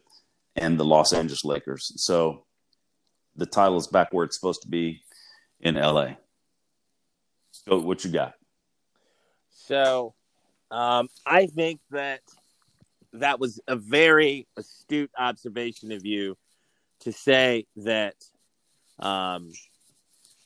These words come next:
Speaker 2: the players of old, I don't think many of them would be in the N B A. They may make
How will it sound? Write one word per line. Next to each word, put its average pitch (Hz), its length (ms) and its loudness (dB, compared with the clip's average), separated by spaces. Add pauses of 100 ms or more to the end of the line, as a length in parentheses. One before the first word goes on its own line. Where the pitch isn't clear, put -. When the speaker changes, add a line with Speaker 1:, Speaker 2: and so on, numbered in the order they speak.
(1040)
Speaker 2:
the 107 240 -2
players 147 640 2
of 113 120 -6 (100)
old, 117 500 2 (240)
I 120 160 -2
don't 127 180 -6 (140)
think 113 240 -8
many 117 320 -6
of 101 140 -10
them 104 240 -10
would 90 280 -8
be 104 480 0 (120)
in 107 180 -6
the 101 180 -6
N 101 160 -6
B 95 220 -2
A. 92 280 -2
They 104 200 2
may 104 360 -2
make 95 260 -6